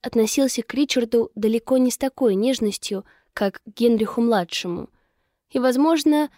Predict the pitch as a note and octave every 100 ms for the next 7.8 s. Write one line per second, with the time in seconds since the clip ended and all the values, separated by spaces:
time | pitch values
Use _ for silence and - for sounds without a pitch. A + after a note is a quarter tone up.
0 | _ _ _ - D4 C4 A#3 A#3 B3 C#4
1 | B3 A#3 - A3 C4 C4 - A3+ A3 A3+
2 | G3+ A#3 A#3 A3+ G#3+ G#3 - G#3 - -
3 | D4 C#4 G3 F3+ _ _ _ _ - G#3
4 | G#3+ G#3+ - G#3+ G#3 B3+ A3+ A#3+ A3+ G#3
5 | G3+ G#3+ A3+ - G3+ G#3+ - A3 G#3+ A3+
6 | A#3+ G#3+ F3 D#3 - _ _ _ _ _
7 | _ _ A3+ A#3 - E4 E4+ -